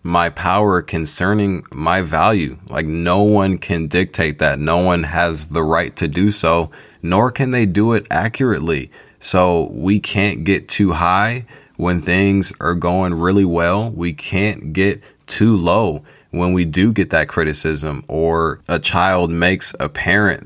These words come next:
their disdain for you, despite the fact that you've done nothing but love and serve them. Like, we can't get too caught up in these moments and allow them to determine our worth, or else we will be emotionally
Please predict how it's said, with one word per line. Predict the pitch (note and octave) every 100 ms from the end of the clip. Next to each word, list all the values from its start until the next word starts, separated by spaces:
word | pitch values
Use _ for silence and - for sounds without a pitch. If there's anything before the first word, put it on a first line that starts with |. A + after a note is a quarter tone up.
| D2
their | F2+ G2
disdain | F2+ F#2 E2+ - F2+ G#2+ A2+
for | - E2+
you, | E2
despite | D#2+ - G2+ A2
the | G2+
fact | - G#2 G#2+
that | - E2
you've | G#2+ G#2
done | G#2 F#2 F2
nothing | F#2 - F#2+ F#2+ E2+
but | C2 E2+
love | C#2+ D#2 D#2+ F2+ D#2 -
and | D#2 D2
serve | - D2+ E2+ D2
them. | B1 G1+
Like, | C2 D2
we | E2
can't | D2 - F#2 F2 C#2+
get | E2+ -
too | - F#2
caught | - E2 E2
up | D2+ F#2+ -
in | F#2
these | E2+ E2 E2+
moments | E2 F2+ G#2 E2+ D2
and | - D#2
allow | D2 C#2+ D#2+ F#2
them | E2+ E2 D#2+
to | - D#2+
determine | D2 D2 - F2+ F2+
our | E2+ E2
worth, | E2 A2 G#2 - -
or | D#2+
else | F2 E2+ D#2+
we | E2+ G2+
will | F#2+ F2+
be | D#2 F2+ F#2 -
emotionally | D#2 E2 D#2+ F#2+ - F#2+ E2+ D#2 D2 D2